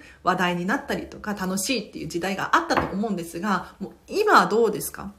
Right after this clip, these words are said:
もうYouTubeもあるし、Netflixもあるし、なんだろうな、テレビ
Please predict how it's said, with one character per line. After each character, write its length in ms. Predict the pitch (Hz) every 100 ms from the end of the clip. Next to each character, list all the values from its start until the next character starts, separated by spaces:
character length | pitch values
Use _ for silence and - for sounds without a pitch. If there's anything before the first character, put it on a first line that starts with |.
| _
も 80 | 180
う 20 |
YouTube 640 | 180 214 240 - 320 240 170
も 140 | 175
あ 60 | 185
る 80 |
し、 120 | 180 170
Netflix 760 | 165 - 214 285 294 - -
も 220 | 165 -
あ 60 | 202
る 100 | 175
し、 560 | - - 226 208 175 - - - - _ _
な 200 | 208 247
ん 60 | 233
だ 100 | 180
ろ 100 | 165
う 20 |
な、 460 | 180 185 160 185 -
テ 120 | - 214
レ 120 | 196
ビ 320 | 175 170 -